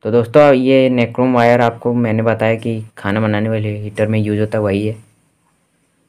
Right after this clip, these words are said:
तो अब इसको पावर देने के लिए ये देख सकते हैं इसमें एसी दो सौ बीस वोल्ट देना है। तो एक वायर यहाँ पे कनेक्ट करना है और एक वायर यहाँ पे। चलिए मैं वो, इसमें हैवी वायर कनेक्ट करना है दोस्तों,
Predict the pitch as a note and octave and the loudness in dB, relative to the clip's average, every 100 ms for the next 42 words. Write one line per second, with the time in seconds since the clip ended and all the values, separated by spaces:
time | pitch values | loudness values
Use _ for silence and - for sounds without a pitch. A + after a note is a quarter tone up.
0 | _ - A#2 A#2 A#2 C#3+ C3+ - _ _ | _ -4 -2 -2 0 2 2 -2 _ _
1 | A2 A2+ B2 B2 B2+ A#2+ A#2+ A#2+ A#2 G#2+ | -2 0 2 0 0 -2 -2 -2 -2 -2
2 | G#2 - F#2 C2 G2 A#2+ - G#2+ B2 B2 | -6 -8 -8 -6 -2 0 2 0 0 0
3 | A#2+ B2+ B2+ A#2+ B2+ B2 B2 B2+ D#3 - | 0 0 0 0 -2 0 0 0 -4 -10
4 | _ _ _ A2 A2 A2+ A2+ A2 A2+ A#2+ | _ _ _ -8 -2 0 0 -2 -4 -4
5 | B2+ B2 B2 B2 B2 A2+ A2 A2+ G#2+ G#2 | -2 -2 -2 0 0 0 2 0 0 -2
6 | G2+ F#2 F2+ _ _ _ _ _ - A2+ | -2 -6 -8 _ _ _ _ _ -6 -2
7 | A2+ A#2+ A#2 A2+ - G#2+ D3 C#3+ G#2+ A2+ | 0 0 -2 -6 -8 -4 -2 -2 0 4
8 | D3 C#3+ B2+ A#2 A2 A2 G2+ G2+ F#2+ F#2+ | 4 4 2 0 -6 -4 -4 -4 -4 -8
9 | F2+ | -12